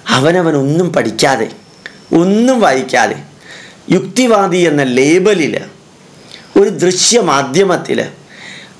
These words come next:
അസന്ദിഗ്ധമായിട്ട് അദ്ദേഹം പ്രഖ്യാപിക്കുന്നു ഭാരതീയ സംസ്കാരം എന്നുള്ളതില്ല.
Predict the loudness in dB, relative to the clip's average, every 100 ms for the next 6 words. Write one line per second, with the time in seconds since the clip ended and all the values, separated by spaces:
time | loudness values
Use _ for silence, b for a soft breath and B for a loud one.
0 | -2 0 2 2 2 2 0 0 0 2
1 | 0 0 0 0 0 -2 0 0 0 0
2 | 0 0 0 -4 -12 B B B B B
3 | -4 0 2 0 0 0 2 0 0 2
4 | 2 0 -4 -2 0 0 0 0 2